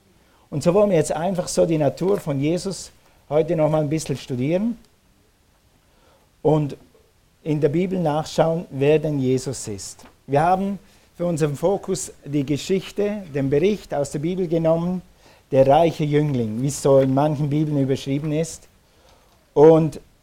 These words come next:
er fragt Jesus, "Jesus, wenn ich dir nachfolge, erstens, wie muss ich das machen und was schaut dann dabei raus?"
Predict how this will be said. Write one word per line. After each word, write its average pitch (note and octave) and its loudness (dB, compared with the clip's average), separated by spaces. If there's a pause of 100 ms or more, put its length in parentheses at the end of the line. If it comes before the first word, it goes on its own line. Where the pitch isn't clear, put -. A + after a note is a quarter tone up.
(340)
er G#3 4
fragt E3+ 2
Jesus, F3 2
"Jesus, G3+ 4 (120)
wenn G3 -2
ich G#3+ -2
dir G#3 4
nachfolge, D#3 0 (600)
erstens, F3 0
wie F#3+ 0
muss G3 -2
ich G3 -6
das G3+ -2
machen G3 -6 (460)
und D#3 -2
was D#3+ 0 (140)
schaut E3 0
dann E3+ -2
dabei D3 4
raus?" C#3+ -2